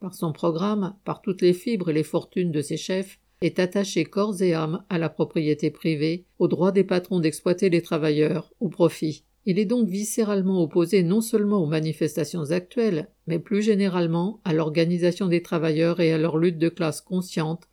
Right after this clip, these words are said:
c'est-à-dire à leur seule possibilité de se défendre. De plus, pour lui, il n'est évidemment pas question d'aller chercher l'argent des retraites là où il est, dans les coffres des grandes entreprises et de leurs actionnaires.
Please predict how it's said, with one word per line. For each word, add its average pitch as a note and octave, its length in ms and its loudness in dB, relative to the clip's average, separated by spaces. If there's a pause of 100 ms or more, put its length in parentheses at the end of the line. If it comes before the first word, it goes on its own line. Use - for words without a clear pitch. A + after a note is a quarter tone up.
c'est-à-dire F#3+ 640 0
à F3 60 0
leur D#3 180 0
seule F3 300 -2
possibilité E3+ 800 0
de D#3+ 80 2
se D3 160 -4
défendre. D3 680 -4 (300)
De A#3 120 -2
plus, B3 360 -6
pour F3+ 180 0
lui, F#3+ 400 -4
il E3+ 160 -2
n'est E3+ 160 -2
évidemment F3+ 540 0
pas F#3 180 -2
question F#3+ 480 -4
d'aller D3+ 220 0
chercher F3+ 360 -4
l'argent E3+ 360 -2
des G3+ 140 -2
retraites F#3+ 480 -2
là A3+ 180 -2
où G#3+ 100 0
il D#3+ 200 2
est, F3 280 -2 (160)
dans E3 160 -4
les D3+ 140 0
coffres E3+ 340 -2
des D#3 140 0
grandes E3 260 -2
entreprises D#3 560 -2
et D#3 60 -2
de D3+ 100 0
leurs D3 240 -2
actionnaires. D#3+ 640 -6